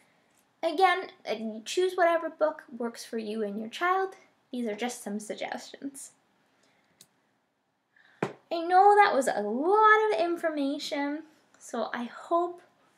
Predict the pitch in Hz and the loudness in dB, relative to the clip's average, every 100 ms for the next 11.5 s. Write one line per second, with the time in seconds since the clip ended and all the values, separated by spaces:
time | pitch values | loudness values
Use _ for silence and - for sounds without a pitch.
0 | _ 233 240 269 269 277 247 233 233 220 | _ -2 2 2 0 -6 -6 -4 -6 -6
1 | 208 208 233 - 202 202 226 240 _ _ | -8 -10 -12 -8 -4 -2 -4 -6 _ _
2 | _ 285 190 180 - - - - 214 208 | _ -6 -4 -4 -8 -18 -14 -6 -2 -2
3 | 214 233 - 240 - - 339 330 254 202 | -6 -10 -12 -12 -12 -10 -8 -8 -8 -10
4 | - 208 - 320 - - 311 302 - 311 | -12 -12 -10 -14 -14 -12 -10 -10 -10 -12
5 | 311 311 - _ _ _ _ _ _ _ | -12 -14 -18 _ _ _ _ _ _ _
6 | 320 330 370 359 381 370 349 349 - 339 | -12 -4 0 2 2 0 -2 -8 -6 -8
7 | - 349 349 339 311 294 - - 220 220 | -8 -6 -6 0 0 0 -6 -10 -6 -4
8 | 226 240 254 262 202 196 208 240 254 _ | -2 -2 -6 -8 -12 -10 -8 -8 -12 _
9 | _ _ _ _ _ - - - _ - | _ _ _ _ _ -20 -20 -20 _ -4
10 | 302 240 214 233 247 - 277 294 - - | 0 2 2 -2 -4 -6 -6 -6 -6 -4
11 | 381 415 240 233 - | -2 0 -2 -6 -16